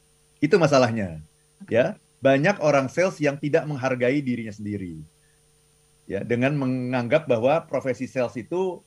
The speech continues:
Speaker 1: misalnya ya,
Speaker 2: Mhm.
Speaker 1: hanya sebagai batu loncatan gitu. Masih
Speaker 2: Oke.
Speaker 1: banyak loh
Speaker 2: Ya,
Speaker 1: orang
Speaker 2: ya,
Speaker 1: di
Speaker 2: ya.
Speaker 1: dunia ini yang menganggap, eh, sales itu hanya batu loncatan saja. Ya, sambil kamu mencari pekerjaan lain yang lebih baik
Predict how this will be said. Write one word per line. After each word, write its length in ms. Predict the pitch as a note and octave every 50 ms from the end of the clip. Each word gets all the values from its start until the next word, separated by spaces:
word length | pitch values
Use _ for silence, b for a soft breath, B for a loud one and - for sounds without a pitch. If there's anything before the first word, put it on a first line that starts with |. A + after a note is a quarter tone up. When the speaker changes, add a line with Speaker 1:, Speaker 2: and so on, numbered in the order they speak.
| _ _ _ _
Speaker 1:
misalnya 380 | - A#2+ - C3+ C3+ D3+ F3+ F3+
ya, 200 | C3 A#2 A2 A2 A#2 - _ _ _ _
Speaker 2:
Mhm. 260 | B3+ A#3 A3 B3 E4 - _ _ _ _ _ _
Speaker 1:
hanya 240 | - D3 D3+ F3+ G3+
sebagai 320 | G3 - D3 C3 C3 E3
batu 240 | F3+ C#3+ C3 C3 D3+
loncatan 560 | C#3 C#3 C3+ C3 D3+ C3+ C3 C3+ B2 A2+ A2 G#2
gitu. 180 | F#2+ E2+ D#2+ D#2 - _ _ _ _
Masih 160 | D#3 D#3 G#3
Speaker 2:
Oke. 80 | F3+ F3+
Speaker 1:
banyak 160 | F#3 G#3 G3 -
loh 200 | A2+ G2 - - _ _ _ _ _ _
Speaker 2:
Ya, 160 | E3+ E3+ C3+
Speaker 1:
orang 160 | B2+ D#3 D#3+ D#3+
Speaker 2:
ya, 40 |
Speaker 1:
di 60 | C#3+ C3+
Speaker 2:
ya. 60 | C3+
Speaker 1:
dunia 220 | C3 C3 C3+ C3+ B2+
ini 180 | B2+ C3+ E3 F3+
yang 120 | E3 D3
menganggap, 400 | C3 B2 A#2 A2+ A2 C3 - - _ _ _ _ _ _ _ _ _ _ _ _ _ _ _ _ _ _ _ _
eh, 340 | - A2+ A#2 A#2+ A#2+ A#2 A#2 G#2+
sales 300 | - D3+ C#3+ C#3 C#3 D3+
itu 160 | C#3 - G3+
hanya 240 | D3 C#3+ D3 D3+ C3+
batu 180 | B2+ B2 D3
loncatan 400 | C3 B2+ A#2+ G#2 A#2+ A2 - G#2+
saja. 380 | G2+ A2+ G2+ F#2+ F#2 F#2 E2 D2+ D#2 -
Ya, 220 | - G#2+ A#2+ C#3
sambil 240 | - C#3 C3 C3+ C#3
kamu 320 | C3+ - C3 C3 C#3 C#3 C3+
mencari 300 | C3 B2 C3+ C3 B2 B2+
pekerjaan 480 | C3 - - B2 A#2+ B2 B2 A#2+ A#2+
lain 240 | B2 B2 A#2+ B2 B2
yang 120 | B2 A#2+ A#2
lebih 200 | A#2 A2+ A#2 A2
baik 560 | G#2 G2 G2 G#2 A#2+ C3+ D3 E3+ F3+ -